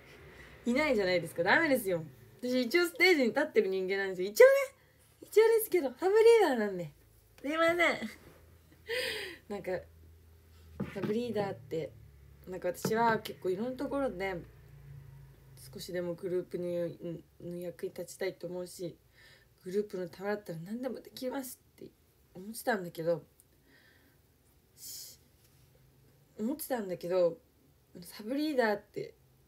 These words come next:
役職を与えられて、緊張してる。<laughs> あんだけさ、あのね、口でかい、口でかい、なんだっけ、口でかいっていうか、な、何？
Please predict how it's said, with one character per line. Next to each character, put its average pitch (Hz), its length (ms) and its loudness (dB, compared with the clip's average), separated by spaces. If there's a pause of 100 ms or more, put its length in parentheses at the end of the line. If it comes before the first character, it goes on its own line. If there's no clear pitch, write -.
(340)
役 196 200 -16
職 208 260 -8
を 202 40 0
与 202 120 -4 (340)
え 214 100 -4
ら 214 120 -6
れ 214 80 -4
て、 214 300 -6 (1500)
緊 269 240 -6
張 302 240 -6
し - 80 -14
て 262 140 -2
る。 214 140 0
<laughs> 339 60 12 (2250)
あ 359 200 8
ん 403 80 0
だ 427 120 2
け 359 180 -4
さ、 302 420 0 (420)
あ 196 100 -8
の 180 180 -8
ね、 180 240 -8
口 - 260 -14
で 214 140 4
か 233 200 0
い、 - 140 -6 (600)
口 - 420 -8 (280)
で 226 120 2
か 226 180 0
い、 170 120 0 (200)
な 220 80 -2
ん 226 40 2
だ 190 80 2
っ - 20 -10
け、 151 160 -6 (640)
口 - 260 -4
で 320 140 0
か 311 160 0
い 247 60 2
っ - 20 -10
て - 160 -8
い 165 40 -2
う 156 40 -4
か、 165 140 -4 (160)
な、 185 180 -8
何？ 175 260 -6